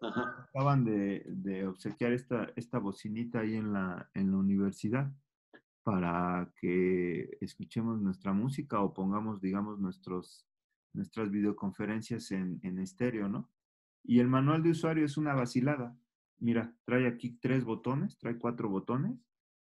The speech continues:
Speaker 2: Es más, menos, encender y siguiente. Es, es, es todo lo que trae. Y el manual de usuario es una hojita, o sea, ni siquiera es un manual así,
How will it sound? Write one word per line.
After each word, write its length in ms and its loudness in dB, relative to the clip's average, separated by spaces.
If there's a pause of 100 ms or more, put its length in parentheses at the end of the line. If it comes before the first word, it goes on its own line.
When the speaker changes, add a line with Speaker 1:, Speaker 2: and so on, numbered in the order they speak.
Speaker 2:
Es 440 4 (120)
más, 420 4
menos, 640 2 (320)
encender 720 2 (680)
y 460 4
siguiente. 680 2
Es, 220 -2
es, 200 -4
es 200 -2
todo 200 0
lo 140 0
que 120 -2
trae. 340 -8
Y 160 10
el 100 8
manual 340 4
de 80 2
usuario 380 2
es 160 -2
una 320 0
hojita, 440 -2
o 100 -2
sea, 160 -2
ni 120 0
siquiera 440 0
es 160 -2
un 80 -2
manual 500 0
así, 460 -4